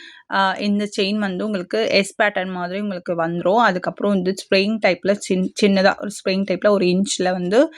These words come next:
உங்களுக்கு இந்த மாதிரி பாக்ஸிங் பேட்டர்ன் வந்துரும். அப்புறம் இந்த எஸ் பேட்டர்ன் வரும். அப்புறம் இந்த மாதிரி, அந்த மாதிரி வந்துரும். So, இது கொஞ்சம், அது கொஞ்சம்ன்ற மாதிரி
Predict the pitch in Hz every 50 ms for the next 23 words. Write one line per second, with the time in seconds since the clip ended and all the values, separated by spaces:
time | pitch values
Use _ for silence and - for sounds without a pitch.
0 | - - - - - - - 214 208 196 185 202 196 190 185 180 185 196 185 190
1 | 180 175 - - 196 190 190 175 170 - 175 175 175 175 175 208 226 220 226 -
2 | 208 202 190 185 180 175 175 170 165 165 170 175 - - - - 185 175 - 170
3 | 170 165 160 156 180 214 262 277 - - - - - - - - - - 208 196
4 | 190 190 185 180 180 180 175 - 202 196 196 196 190 190 190 185 185 202 202 208
5 | 208 196 185 180 175 170 - - _ - 196 - - - _ _ _ _ _ _
6 | - 220 220 - - 214 208 208 202 214 208 208 208 214 226 226 208 185 185 -
7 | 190 185 185 180 185 185 185 180 180 170 170 170 170 185